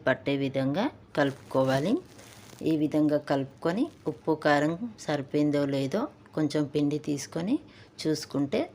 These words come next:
తెలిసిపోతుందండి. ఇప్పుడు ఇది పక్కన పెట్టేసుకొని స్టవ్ మీద ఒక గిన్నె పెట్టుకొని త్రీ స్పూన్ ఆయిల్ వేసుకోవాలి. ఆయిల్ హీట్ అయిన తర్వాత వన్ స్పూన్ అల్లం వెల్లుల్లి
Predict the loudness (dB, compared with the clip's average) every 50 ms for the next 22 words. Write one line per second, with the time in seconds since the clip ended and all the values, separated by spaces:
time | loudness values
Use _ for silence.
0 | -14 -4 0 0 0 0 -2 -4 -6 -4 -4 -4 -2 0 0 0 2 0 0 0
1 | 0 0 0 -2 -4 -10 -20 -20 -20 -10 -8 -8 -4 -2 0 2 2 2 2 2
2 | 2 2 0 0 0 -2 -2 0 0 -2 -4 -4 -4 -4 -4 -4 -4 -4 -2 -2
3 | 0 0 0 -2 -4 -8 -16 -16 -2 2 4 4 4 4 4 2 2 2 2 0
4 | 0 0 0 0 2 0 0 0 0 -2 -2 -6 -6 -4 -2 0 0 0 -2 -2
5 | -6 -14 -20 -20 -20 -20 -20 -20 -20 -20 -20 -20 -20 -20 -4 0 2 2 4 2
6 | 0 -2 -4 -2 0 2 2 0 0 -2 0 2 4 4 4 4 4 2 0 0
7 | -4 -4 -2 0 0 2 2 0 2 2 2 2 0 -2 -8 -20 -20 -18 -18 -18
8 | -18 -18 -20 -20 -20 -20 -20 -20 -14 0 4 6 6 8 8 6 6 4 4 4
9 | 4 4 4 4 4 2 0 0 0 0 0 0 0 2 2 2 2 0 -4 -10
10 | -16 -20 -20 -20 -20 -20 -20 -20 -20 -20 -20 -20 -20 -20 -20 -20 -20 -20 -8 -2
11 | 2 2 4 4 2 0 -2 -4 0 2 2 2 2 -2 -2 0 2 4 4 4
12 | 4 4 4 4 4 4 2 2